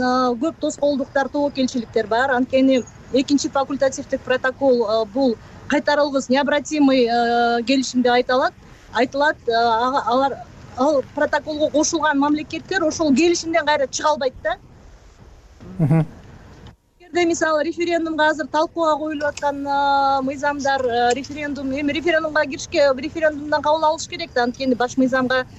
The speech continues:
Speaker 1: кириш керек өзгөрүүлөр жыйырма бешинчи беренеге, анан буну референдумга коюш керек да. Анан эгерде референдумга кое турган күндө дагы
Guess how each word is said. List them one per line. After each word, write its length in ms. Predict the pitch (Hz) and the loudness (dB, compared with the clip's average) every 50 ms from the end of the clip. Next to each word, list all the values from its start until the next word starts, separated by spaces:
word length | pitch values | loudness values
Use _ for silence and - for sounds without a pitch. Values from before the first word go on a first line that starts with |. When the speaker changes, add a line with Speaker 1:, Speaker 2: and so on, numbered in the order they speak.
| - - - - | -20 -20 -8 -4
Speaker 1:
кириш 200 | 196 254 233 - | -2 -2 -2 -2
керек 280 | - 277 254 262 247 233 | -2 0 2 2 4 2
өзгөрүүлөр 600 | 254 247 233 240 254 247 254 240 233 233 226 - - - - - - - - 185 | 2 0 2 2 2 2 2 2 2 2 0 0 -4 -14 -20 -20 -20 -18 -6 -2
жыйырма 220 | - 254 247 254 247 | 0 0 2 2 0
бешинчи 340 | 226 247 240 - - 254 | 0 -2 -2 -4 -6 -4
беренеге, 480 | 226 233 254 247 240 240 233 226 233 220 220 | -2 0 2 4 4 4 2 2 2 0 0
анан 240 | 220 247 277 285 262 | 2 2 2 0 0
буну 240 | 226 269 277 285 262 | 0 0 0 2 2
референдумга 580 | 262 277 - 330 311 311 294 277 247 262 254 | 2 0 0 0 0 2 2 2 0 0 0
коюш 200 | 233 240 247 - - | 0 -2 -4 -2 -2
керек 200 | - 233 226 - - | -4 -4 -4 -4 -2
да. 140 | 302 349 381 - - - - - - - - - | -2 -2 -2 -4 -10 -20 -20 -20 -20 -20 -10 -4
Анан 260 | - 220 240 277 294 294 | 0 2 2 4 4 2
эгерде 520 | 302 311 277 320 302 269 277 330 330 294 - | 2 2 2 0 0 2 2 4 4 4 2
референдумга 640 | 311 285 - 330 311 349 349 349 349 330 320 320 302 | 2 0 -2 0 0 2 2 0 0 0 -2 -2 -2
кое 200 | 277 311 339 349 | -2 -2 -4 -4
турган 360 | - 330 320 311 311 269 262 | -4 -4 -2 0 2 2 2
күндө 300 | 247 330 320 277 330 330 | 2 2 0 0 0 0
дагы 400 | 254 285 285 285 285 269 330 403 | 0 2 2 2 0 0 -2 -2